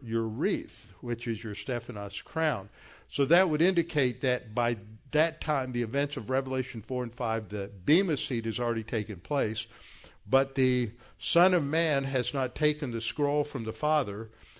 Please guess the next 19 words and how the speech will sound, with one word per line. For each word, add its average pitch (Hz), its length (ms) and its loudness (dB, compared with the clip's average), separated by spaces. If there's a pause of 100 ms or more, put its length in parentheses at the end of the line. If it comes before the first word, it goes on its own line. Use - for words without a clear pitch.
(160)
and 123 380 0
the 120 280 -2
seals 131 720 0
have 113 240 -4
not 117 320 -4
begun 113 440 -2
to 113 160 -8
be 110 140 -6 (240)
unbroken 107 640 -2
yet, 95 260 -10
or 110 180 -4
to 104 100 -6
be 104 100 -4
broken 131 400 -2
yet. 92 240 -10 (480)
So 139 260 4
that 147 260 4
means 139 420 -2
that, 113 280 -2